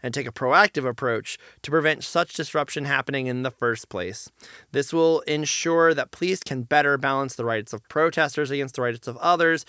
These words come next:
to go about their daily business and to focus their resources on keeping the public safe." So that is their official stance. They are trying to balance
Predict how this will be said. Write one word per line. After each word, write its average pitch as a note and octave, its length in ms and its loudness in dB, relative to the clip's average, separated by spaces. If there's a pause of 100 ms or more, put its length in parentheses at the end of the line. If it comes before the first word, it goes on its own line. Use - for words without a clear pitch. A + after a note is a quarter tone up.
(260)
to D3 140 -2
go E3+ 240 4
about F3 260 6
their D#3 160 4
daily D#3 380 2
business A#2+ 680 0
and C3 160 -2
to B2 60 -6
focus C#3+ 340 -2
their C3+ 140 0
resources B2+ 500 -2
on A#2+ 160 -4
keeping A2 320 -6
the A2+ 100 -6
public F#2+ 380 -8
safe." - 460 -8 (1600)
So B2 160 -4
that C#3+ 140 2
is E3 80 -2
their D3+ 260 4
official D3 560 2
stance. - 640 -4
They B2+ 100 0
are A#2+ 80 2
trying D3 320 0
to C#3 140 2
balance C#3+ 520 2